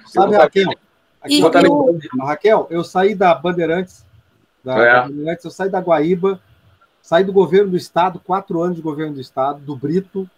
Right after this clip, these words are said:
Speaker 1: saí da Pampa, saí do Grêmio Náutico União, depois saí novamente do Novo Hamburgo, saí novamente da Bandeirantes. Sabe qual é a ferida que eu tenho aberta na minha vida? A minha saída do Grêmio.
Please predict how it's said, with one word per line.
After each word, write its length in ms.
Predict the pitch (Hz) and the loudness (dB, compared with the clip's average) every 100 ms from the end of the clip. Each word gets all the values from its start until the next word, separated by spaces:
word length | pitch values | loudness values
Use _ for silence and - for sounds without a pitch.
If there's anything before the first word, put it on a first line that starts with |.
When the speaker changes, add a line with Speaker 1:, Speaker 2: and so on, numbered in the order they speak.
| _ _ _ _ _ | _ _ _ _ _
Speaker 1:
saí 240 | _ 165 185 | _ 0 2
da 160 | 196 | 2
Pampa, 640 | 180 - 185 202 185 208 190 | 0 2 4 2 0 -4 -4
saí 180 | - 180 | -4 -2
do 60 | 190 | 0
Grêmio 180 | 196 185 | 0 0
Náutico 320 | 180 180 180 | -6 -6 -6
União, 480 | 160 160 165 180 180 _ _ _ - | -4 -4 -4 -6 -12 _ _ _ -10
depois 360 | - - 220 | -8 -4 -4
saí 180 | 226 208 | 0 0
novamente 520 | 208 190 180 190 190 | 0 -2 0 -2 -4
do 220 | 170 170 | -6 -2
Novo 220 | 165 196 190 | 0 2 2
Hamburgo, 580 | 175 220 214 196 208 190 _ _ _ | 0 0 -2 -4 -6 -8 _ _ _
saí 240 | - 202 | -4 -2
novamente 440 | 220 220 208 220 196 | 0 0 0 -2 0
da 120 | 190 | 0
Bandeirantes. 880 | 196 202 190 196 202 - 190 - _ _ _ _ _ | 2 2 4 2 0 -4 -10 -10 _ _ _ _ _
Sabe 200 | 180 180 | -6 0
qual 140 | 196 | 0
é 80 | 262 | 2
a 60 | |
ferida 440 | 247 226 214 240 208 | 0 -4 -4 -2 0
que 100 | 202 | -2
eu 60 | |
tenho 240 | 185 214 220 | 0 0 0
aberta 380 | 160 180 214 185 | 0 0 -2 -4
na 100 | 160 | -4
minha 160 | 160 | -4
vida? 400 | 131 175 175 107 _ _ _ _ _ _ - | -4 -6 -6 -10 _ _ _ _ _ _ -14
A 80 | |
minha 140 | 135 156 | -10 -10
saída 300 | - 147 151 | -8 -8 -8
do 120 | 151 | -10
Grêmio. 340 | 139 127 113 | -8 -8 -8